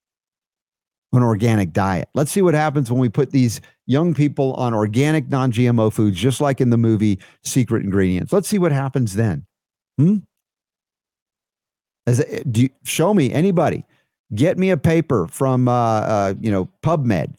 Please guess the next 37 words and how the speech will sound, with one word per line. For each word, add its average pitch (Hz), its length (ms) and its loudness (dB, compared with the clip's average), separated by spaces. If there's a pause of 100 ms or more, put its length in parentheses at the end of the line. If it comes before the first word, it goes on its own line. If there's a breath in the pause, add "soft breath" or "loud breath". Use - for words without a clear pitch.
(640)
and 107 100 2
I 151 140 0
will 147 120 2
be 110 120 0
the 95 120 0
first 147 300 -2
to 123 60 -4
go, 104 160 0
"Oh, 117 200 -4
dude, 113 400 0
this 120 160 -2
is 117 60 -4
amazing. 113 400 0
Who 131 100 2
funded 123 360 0
this? 87 160 -2
This 120 160 0
is 113 60 0
great. 123 340 0
This - 160 -6
is 98 120 -2
actually 107 360 0
happening." 113 400 -2 (420 soft breath)
I'm - 140 2
not 110 180 4
aware 113 240 4
of 101 80 2
any 120 220 2
of 90 100 0
it 82 100 -2
right 95 200 -2
now. 95 120 -2
Doesn't 92 260 -2
mean 156 160 2
it's 165 200 -4
not 196 260 0
happening, 95 500 -2